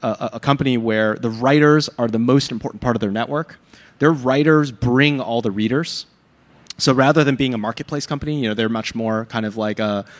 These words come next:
like a Shopify, you know, type, type experience where, um, they really provide this infrastructure, um, you know, for, for everything. And, um, and then, and then because of that, the writers as creators end up promoting, um, their Substacks.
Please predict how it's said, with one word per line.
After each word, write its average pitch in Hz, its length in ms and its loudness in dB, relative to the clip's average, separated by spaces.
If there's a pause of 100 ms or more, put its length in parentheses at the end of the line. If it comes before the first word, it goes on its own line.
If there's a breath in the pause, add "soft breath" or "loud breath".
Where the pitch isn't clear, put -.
(160 loud breath)
like 113 120 -4
a - 60 -6
Shopify, 104 840 -2 (280 soft breath)
you - 100 -4
know, 98 140 -2
type, 101 280 -4 (120)
type 110 200 -6
experience 101 640 -8
where, 98 380 -2 (320 loud breath)
um, 101 520 -2
they 120 140 0
really 117 260 2
provide 107 360 -6
this 98 160 -8
infrastructure, 98 920 -6
um, 98 420 -6
you 101 100 -6
know, 98 80 -4
for, - 140 -10
for - 180 -6
everything. 95 480 -4 (440 loud breath)
And, 123 500 2
um, 117 260 0
and 135 100 2
then, 135 160 2 (160)
and 131 120 0
then 131 80 0
because 202 260 -2
of 196 120 -2
that, 117 320 0 (200 loud breath)
the 131 100 0
writers 127 580 2
as 120 200 -4
creators 127 720 0
end 151 220 2
up 127 160 0
promoting, 113 760 0 (420 soft breath)
um, 110 320 0
their 120 100 0
Substacks. - 720 -4